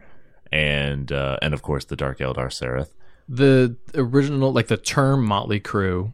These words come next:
Speaker 2: right, before the band, the term Motley Crew was invented to describe this group of characters.
Speaker 1: Yeah,
Speaker 2: Yeah.
Speaker 1: it's, <laughs> Rogues Gallery is also a
Speaker 2: <laughs> If only we were all better at sneaking.
Speaker 1: Yeah. <laughs> Then you need to make your way to the main Medicae bay aboard the ship,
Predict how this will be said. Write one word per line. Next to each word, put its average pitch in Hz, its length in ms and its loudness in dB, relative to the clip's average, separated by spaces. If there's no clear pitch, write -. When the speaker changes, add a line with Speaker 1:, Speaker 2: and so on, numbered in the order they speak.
Speaker 2:
right, 92 180 -6
before 110 300 2
the 98 100 0
band, - 380 -8
the 123 100 -2
term 190 300 6
Motley 120 260 6
Crew 110 200 2
was 104 160 0
invented 101 400 0
to 95 80 -6
describe 92 440 -2
this 90 140 -4
group - 300 -4
of - 80 -12
characters. 104 520 -4
Speaker 1:
Yeah, 76 360 0
Speaker 2:
Yeah. - 80 -2
Speaker 1:
it's, - 220 -6
<laughs> - 340 -2
Rogues 135 340 4
Gallery 76 400 0
is 71 100 0
also 71 460 0
a 69 140 -2
Speaker 2:
<laughs> - 180 -2
If - 240 -4
only 143 240 4
we 120 240 2
were 120 140 6
all 123 120 0
better 123 240 4
at 117 100 0
sneaking. 98 560 -4
Speaker 1:
Yeah. 95 300 2
<laughs> 123 80 0
Then 143 380 4
you 131 80 2
need 101 180 2
to 85 180 -4
make 85 220 -2
your 87 100 -2
way 78 160 0
to 71 260 -6
the 64 260 -6
main 104 300 2
Medicae 90 540 0
bay 69 240 0
aboard 76 340 -2
the 69 80 -6
ship, - 320 -4